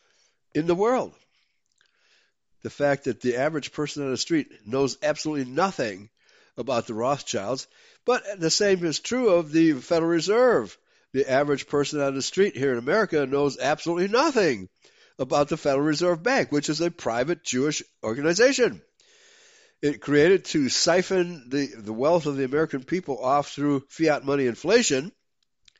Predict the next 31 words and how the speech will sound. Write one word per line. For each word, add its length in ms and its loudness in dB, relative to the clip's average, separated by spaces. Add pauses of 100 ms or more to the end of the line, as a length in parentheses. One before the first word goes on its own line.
(960)
and 240 4
driving 440 4
prices 480 2
up 280 2
in 240 -2
boom 240 2
times 400 0
and 140 0
then 180 2 (300)
pulling 480 0
the 340 0 (300)
plug 540 2 (340)
on 160 0
the 80 0
boom 380 4
by 320 2 (500)
taking 340 0
money 220 2
out 240 4
of 80 2
circulation 680 -2
to 100 -2
cr-, 420 -6
cause 320 0
depression, 500 -2
such 280 -2
as 100 -6
the 100 -6
crash 440 -2 (340)
of 160 0
twenty-nine, 800 2